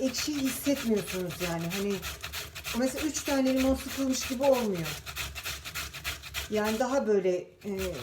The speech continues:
az limonluymuş gibi oluyor.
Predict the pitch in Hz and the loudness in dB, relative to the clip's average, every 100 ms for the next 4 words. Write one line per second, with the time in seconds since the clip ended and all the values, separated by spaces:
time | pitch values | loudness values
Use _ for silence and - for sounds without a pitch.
0 | - - - - - - - - - - | -8 -8 -8 -8 -8 -8 -8 -10 -8 -8
1 | - - 226 226 220 - 214 190 185 185 | -10 -4 2 2 2 -2 -2 0 2 0
2 | 180 180 165 - 185 185 - 170 185 240 | 0 -2 -4 -4 0 0 2 0 2 2